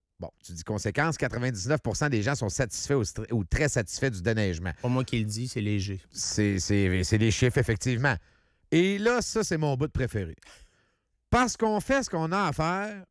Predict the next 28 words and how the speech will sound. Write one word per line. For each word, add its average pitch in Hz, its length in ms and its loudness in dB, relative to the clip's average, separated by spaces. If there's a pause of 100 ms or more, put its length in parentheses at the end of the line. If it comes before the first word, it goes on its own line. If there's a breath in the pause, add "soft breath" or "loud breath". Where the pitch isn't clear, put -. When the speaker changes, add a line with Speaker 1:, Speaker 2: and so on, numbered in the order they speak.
Speaker 1:
au 160 220 2
lieu 202 280 0
de 139 120 -2
participer - 680 0
à 135 60 2
des 113 240 0
tables 160 280 2
de 104 60 -2
réflexion 107 800 -2 (340 soft breath)
sur - 160 -8
ce - 140 -2
que 151 160 4
sera 185 420 4
le 139 140 2
déneigement 143 800 0
dans 120 160 0
le 123 40 2
futur, - 560 -4 (600 loud breath)
ou 131 160 4
à 160 100 4
des 156 180 2
colloques 202 680 0 (260)
sur - 180 -10
la 135 120 -2
façon 208 580 0
de 107 120 -4
moins 175 360 0
déneiger 180 680 0